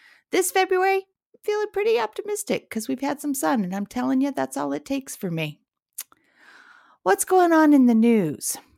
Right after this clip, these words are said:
Well, speaking of Portland, we are in the middle of a relatively big measles outbreak in my neck of the woods. There have been at least forty-four cases as of, you know, right now,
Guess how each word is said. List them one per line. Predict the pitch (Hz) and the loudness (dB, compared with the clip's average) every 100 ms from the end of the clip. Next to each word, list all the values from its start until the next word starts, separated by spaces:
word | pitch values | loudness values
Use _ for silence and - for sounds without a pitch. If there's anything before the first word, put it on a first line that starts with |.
| _ | _
Well, | 208 214 277 233 156 - 180 190 _ _ | -4 2 4 4 2 -6 -12 -14 _ _
speaking | - - - - 277 302 226 170 | -16 -14 -8 -2 -2 -2 -4 -2
of | 143 165 _ | -6 -8 _
Portland, | 165 123 - 135 131 165 240 247 _ _ _ _ _ _ | -8 -6 -8 -14 -10 -6 -6 -8 _ _ _ _ _ _
we | 170 202 294 359 | -4 0 2 2
are | 208 | 2
in | - 170 | 0 -2
the | 156 | -4
middle | 156 156 160 | -4 -4 -4
of | 170 165 - | -2 -4 -4
a | 180 175 | -2 -2
relatively | 170 190 254 262 294 330 294 | 0 0 0 -4 -10 -8 -6
big | 185 175 | -4 -4
measles | 214 233 277 302 349 220 | -2 0 0 -4 -10 -6
outbreak | 165 - - 131 - | -6 -6 -8 -8 -6
in | - 170 | -6 -4
my | 170 160 | -4 -4
neck | 156 156 | -6 -8
of | |
the | 139 | -6
woods. | 139 139 - - _ _ - - _ - | -6 -8 -12 -18 _ _ -20 -20 _ 0
There | 233 233 | 2 4
have | 240 208 | 0 2
been | 220 | 2
at | 208 | 2
least | 190 185 - | -2 -6 0
forty-four | 190 233 294 302 | 0 0 -4 -4
cases | 254 185 165 170 233 - | -2 -2 0 -2 -2 -4
as | 180 175 175 | -2 0 0
of, | 170 160 - _ | -4 -6 -20 _
you | - 175 | -12 -8
know, | 165 160 220 _ _ - | -8 -10 -16 _ _ -16
right | 185 170 - | -4 -4 -2
now, | 165 139 165 254 | -6 -4 -4 -4